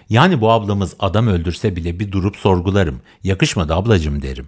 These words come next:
Muhtemelen G T A altı suç oranının büyük oranda düştüğü bir oyun olacak. Kadın ana karakterle bu işler olmaz. G T A beşte bütün bu suçlar rahatlıkla işlenebiliyordu. Çünkü üç tane manyak herif vardı.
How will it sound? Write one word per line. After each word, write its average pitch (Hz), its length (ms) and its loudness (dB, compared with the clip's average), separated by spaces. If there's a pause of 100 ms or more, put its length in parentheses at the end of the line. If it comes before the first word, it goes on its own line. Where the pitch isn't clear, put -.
(100)
Muhtemelen 120 680 4
G 104 260 4
T 117 120 2
A - 20 6
altı 101 280 0
suç - 280 -4
oranının 101 640 2
büyük 147 260 2
oranda 104 440 2
düştüğü 143 380 -2
bir 123 160 2
oyun 82 260 2
olacak. 69 600 -6
Kadın 135 340 4
ana 113 260 4
karakterle 92 680 2
bu 92 120 2
işler 82 300 -2
olmaz. 73 560 -6 (160)
G 117 240 4
T 156 120 2
A 156 120 4
beşte 139 360 0
bütün 180 280 0
bu 120 80 0
suçlar 104 460 -2
rahatlıkla 98 520 0
işlenebiliyordu. 85 960 0 (260)
Çünkü 135 260 0
üç 165 220 4
tane 87 240 2
manyak 90 420 2
herif 90 300 0
vardı. 73 420 -4